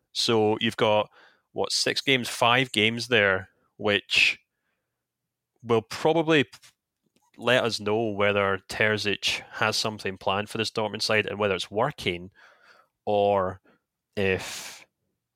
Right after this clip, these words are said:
you know, this, this club are just still going in circles. And I'm absolutely fascinated to see what happens.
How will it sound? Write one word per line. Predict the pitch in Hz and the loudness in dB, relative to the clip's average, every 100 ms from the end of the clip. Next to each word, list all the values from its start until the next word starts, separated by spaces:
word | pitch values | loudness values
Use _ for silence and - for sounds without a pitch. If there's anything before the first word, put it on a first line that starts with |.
| _ _ | _ _
you | 110 | -4
know, | 98 92 | -2 -4
this, | - 101 | -2 -4
this | - 104 98 | -4 -6 -6
club | - 107 98 | -4 -4 -2
are | |
just | 92 92 | -2 -2
still | - 101 | 0 -2
going | 95 95 | -2 -6
in | 87 | -6
circles. | - 90 - 104 - - _ _ _ | -6 -6 -6 -8 -10 -12 _ _ _
And | - 175 87 175 180 - _ - _ _ _ _ _ _ _ | -8 -8 -8 -12 -14 -14 _ -20 _ _ _ _ _ _ _
I'm | 104 107 | -2 0
absolutely | 120 - 95 | 0 -2 -4
fascinated | 101 92 - 101 - - | -4 -4 -4 -6 -8 -10
to | |
see | - 98 | -8 -6
what | 90 95 | -6 -6
happens. | 107 147 113 - | -8 -8 -14 -16